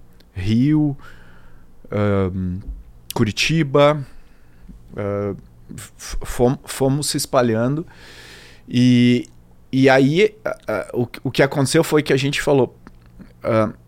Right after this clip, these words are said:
não tinha deal flow suficiente, não tinham empresas suficientes no Brasil, então o que a gente fazia? Bom, eu vou,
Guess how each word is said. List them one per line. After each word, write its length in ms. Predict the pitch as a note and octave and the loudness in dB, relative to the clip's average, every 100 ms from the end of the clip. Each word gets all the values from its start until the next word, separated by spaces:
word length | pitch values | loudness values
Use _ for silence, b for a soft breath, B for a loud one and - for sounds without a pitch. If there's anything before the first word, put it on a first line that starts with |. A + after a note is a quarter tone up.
| - - | -20 -2
não 160 | C3 C#3 | 2 2
tinha 380 | - F#3 F#3 E3+ | 2 0 0 0
deal 240 | C3 A#2+ | 2 2
flow 280 | - A#2+ A#2 | 2 -4 -2
suficiente, 380 | - G2+ - A#2+ | -4 -6 -4 2
não 100 | B2 | 2
tinham 160 | - E3 | 2 -2
empresas 560 | C#3 - C3+ D3+ C3+ | 0 2 4 4 2
suficientes 560 | - A2 - A2 A2 - | -2 -6 -6 -4 -4 -4
no 60 | G#2 | -4
Brasil, 480 | G2 G#2 F#2 G#2 | 0 0 2 0
então 160 | A#2 A#2 | 0 -2
o 40 | A2+ | -4
que 120 | - - | -6 -4
a 40 | |
gente 180 | A2+ - | -6 -2
fazia? 260 | A#2+ A2+ | -2 -2
Bom, 220 | A2+ A2+ - | -2 -2 -2
eu 120 | G2+ | -2
vou, 320 | G2+ A#2 C3 | 0 4 4